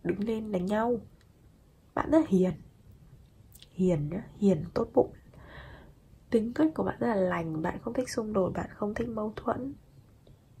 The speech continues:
Bạn rất là quý người, gọi là thế, bạn dễ quý người. Ừ. Người khác cũng quý bạn luôn,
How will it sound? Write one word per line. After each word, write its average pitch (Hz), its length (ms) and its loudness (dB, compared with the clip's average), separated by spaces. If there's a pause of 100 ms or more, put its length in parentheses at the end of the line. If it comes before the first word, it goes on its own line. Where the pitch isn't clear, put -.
(3500)
Bạn 233 180 -2
rất 277 140 6
là 233 120 0 (180)
quý 185 180 2
người, 196 540 2 (500)
gọi - 120 -8
là 175 180 -4
thế, 170 280 -6 (180)
bạn 208 200 -4
dễ 196 300 4
quý 175 200 0
người. 196 420 -4 (3500)
Ừ. 202 60 -4 (1900)
Người 208 160 4
khác 277 280 -4
cũng - 180 -2
quý 208 200 6
bạn 240 200 2
luôn, 220 320 -4